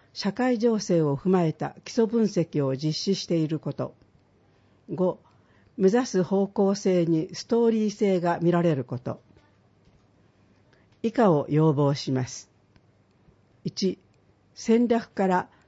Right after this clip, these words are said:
施策展開への関連性をより明確にして説明責任を果たすこと。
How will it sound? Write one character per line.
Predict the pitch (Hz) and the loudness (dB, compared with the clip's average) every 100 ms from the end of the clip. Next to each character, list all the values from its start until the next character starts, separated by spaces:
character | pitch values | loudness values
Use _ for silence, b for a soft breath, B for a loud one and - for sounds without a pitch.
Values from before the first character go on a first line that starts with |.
| b | b
施 | - | -6
策 | 233 240 262 | -4 -4 -2
展 | 233 220 | -2 -2
開 | 196 170 160 | 0 0 2
へ | 156 | 2
の | 147 | 0
関 | 170 170 170 | -2 0 2
連 | 170 160 | 2 0
性 | - 151 139 | 0 -2 0
を | 135 - | -2 0
よ | 170 | 0
り | 208 175 | 2 4
明 | 185 196 | 4 4
確 | 190 190 170 | -2 -2 2
に | 165 | 0
し | - | 0
て | - 147 b b b | -4 -6 b b b
説 | 196 196 254 | -4 -2 2
明 | 254 240 | 2 2
責 | 226 233 208 | 0 0 2
任 | 175 139 131 | 2 4 0
を | |
果 | 127 - | -2 -4
た | 180 | -6
す | - | -6
こ | - 143 | -10 -8
と。 | - | -8